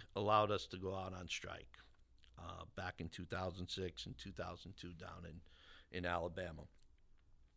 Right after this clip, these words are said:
The difference between U T C and Lockheed Martin, right?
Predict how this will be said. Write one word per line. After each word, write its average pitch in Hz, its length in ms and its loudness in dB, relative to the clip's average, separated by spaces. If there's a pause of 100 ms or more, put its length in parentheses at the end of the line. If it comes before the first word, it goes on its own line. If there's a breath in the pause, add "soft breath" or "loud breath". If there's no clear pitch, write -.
(1400 soft breath)
The 131 80 0
difference 147 680 6 (300 loud breath)
between 131 460 2
U 139 100 0
T 131 200 -4
C 120 300 4
and 110 120 6
Lockheed 104 480 6
Martin, - 400 -4 (460 soft breath)
right? 110 240 2